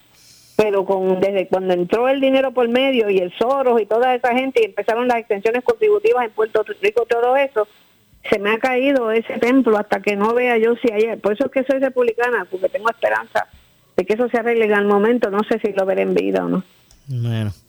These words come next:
Speaker 2: doctora, como siempre, gracias. ¿Ahora mismo están en qué punto? ¿Todavía están en receso o ya están votando otra vez?
Speaker 1: Vamos a reunir ahora, pero no sé lo que están diciendo porque estoy, bueno,
Speaker 2: Sí.
Speaker 1: hasta las ocho de la noche están ahí dando, hablando, diciendo,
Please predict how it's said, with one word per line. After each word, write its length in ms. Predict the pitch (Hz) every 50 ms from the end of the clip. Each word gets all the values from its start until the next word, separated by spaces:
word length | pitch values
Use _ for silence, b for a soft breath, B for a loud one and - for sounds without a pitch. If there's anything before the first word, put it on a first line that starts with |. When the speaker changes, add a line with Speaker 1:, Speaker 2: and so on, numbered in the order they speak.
| B B B B B B B B B B B B B -
Speaker 2:
doctora, 480 | 123 117 - - - 151 156 147 139
como 180 | 135 139 131 135
siempre, 480 | - - 165 170 165 165 151 151 139 135
gracias. 420 | 139 151 160 170 - 190 180 -
¿Ahora 220 | 180 175 180 196
mismo 160 | 214 220 226 240
están 380 | 220 226 - 214 220 220 214
en 340 | 208 208 202 196 190 185 175
qué 120 | - 190
punto? 280 | 156 151 143 135 127 139
¿Todavía 200 | 131 139 147 170
están 260 | - 214 214 214 214
en 100 | 214 185
receso 440 | 175 208 - 233 247 254 - 247 214
o 40 | 180
ya 100 | 170 170
están 460 | 170 - 180 180 180 175 165 165 156
votando 320 | 156 160 - 151 151 151
otra 160 | 147 135 131 117
vez? 160 | 107 95 -
Speaker 1:
Vamos 240 | 269 285 277 262 285
a 80 | 269
reunir 400 | 262 262 254 240 240 247 247 247
ahora, 400 | 240 247 262 277 285 269 247 220 214
pero 220 | 196 190 185 180
no 320 | 180 180 185 185 196 208 208 -
sé 80 | 247
lo 100 | 233 240
que 60 | 247
están 180 | 233 - 226 226
diciendo 360 | 226 233 - 254 247 247 240 208
porque 200 | 196 - - 185
estoy, 640 | - _ 190 180 196 208 220 214 190 170 156 147 - _ _
bueno, 220 | 196 226 262 151 147
Speaker 2:
Sí. 60 | 135
Speaker 1:
hasta 160 | - - 214
las 180 | 190 190 190 -
ocho 240 | 240 233 - 311 294
de 80 | 294
la 140 | 285 285 285
noche 300 | 285 302 320 302 - 247
están 280 | 226 - 226 247 294 302
ahí 180 | 285 285 294
dando, 280 | 302 285 277 294 285 269
hablando, 420 | 247 233 240 269 302 339 330 262
diciendo, 480 | 240 247 240 - 262 262 311 359 330